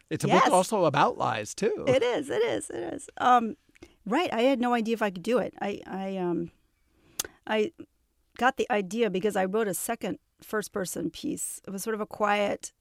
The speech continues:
Speaker 2: memoir about the death of my m-, mother and the birth of my son, and how somebody who's not religious weathers these sorts of difficulties. I had, um,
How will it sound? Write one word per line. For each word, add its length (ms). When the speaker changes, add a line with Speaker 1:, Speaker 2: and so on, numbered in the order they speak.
Speaker 2:
memoir 680
about 640
the 80
death 260
of 60
my 200
m-, 200
mother 460
and 220
the 40
birth 340
of 100
my 160
son, 320
and 120
how 140
somebody 480
who's 140
not 200
religious 560
weathers 840
these 340
sorts 480
of 440
difficulties. 640
I 60
had, 260
um, 380